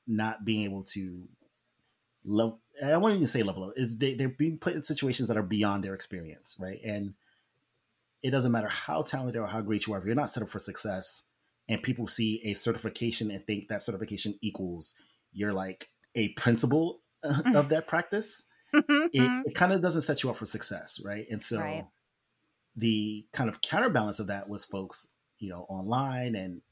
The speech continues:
Speaker 1: even in some of the spaces where I was able to meet engineers,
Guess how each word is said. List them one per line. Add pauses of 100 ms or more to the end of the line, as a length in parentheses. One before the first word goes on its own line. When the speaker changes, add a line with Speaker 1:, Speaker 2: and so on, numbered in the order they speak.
Speaker 1:
even
in
some
of
the
spaces
where
I
was
able
to
meet
engineers,